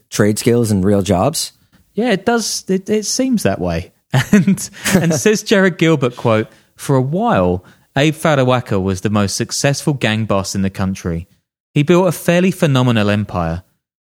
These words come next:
Speaker 2: They weren't just reliant on government contracts. They had all sorts of schemes running." By this point, it's the late eighties,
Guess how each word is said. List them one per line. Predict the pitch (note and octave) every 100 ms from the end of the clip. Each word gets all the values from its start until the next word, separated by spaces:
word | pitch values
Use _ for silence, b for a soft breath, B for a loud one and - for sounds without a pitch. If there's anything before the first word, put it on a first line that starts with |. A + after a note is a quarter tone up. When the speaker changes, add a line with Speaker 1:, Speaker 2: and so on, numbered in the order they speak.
| _ -
Speaker 2:
They | C3
weren't | D3 F#3+ G3
just | F3 -
reliant | D3 C3 B2
on | A2+ G#2+
government | A#2+ A2+ G#2 G#2
contracts. | A#2 A2+ - F#2+ F2+ -
They | A#2+
had | A2 B2+ - -
all | C#3 D3
sorts | C3 C3+ A#2+ B2
of | G2+
schemes | - G#2+ G2 F#2
running." | G2+ F#2+ E2+ F2 - _ _ _ _ _ _ _ _ _ _ -
By | D#3
this | G#3 -
point, | A#3+ G#3+ F#3+ -
it's | C#3+ B2
the | B2+
late | A#2+ A#2 -
eighties, | G#2+ G#2 - F#2+ F#2+